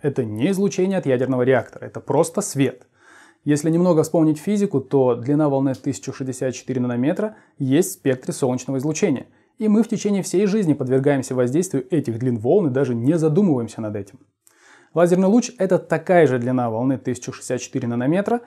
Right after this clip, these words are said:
в инфракрасном диапазоне, как и в солнечном спектре, только более упорядоченная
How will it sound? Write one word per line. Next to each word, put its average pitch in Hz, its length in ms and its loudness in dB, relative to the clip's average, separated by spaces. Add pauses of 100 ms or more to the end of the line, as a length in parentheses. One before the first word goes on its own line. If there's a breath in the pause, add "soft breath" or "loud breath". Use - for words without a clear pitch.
(260 soft breath)
в 226 80 2
инфракрасном 175 500 4
диапазоне, 156 480 2
как 156 160 0
и 156 40 0
в 151 40 -6
солнечном 160 360 -2
спектре, - 480 2
только 247 580 2
более 131 280 4
упорядоченная 196 600 0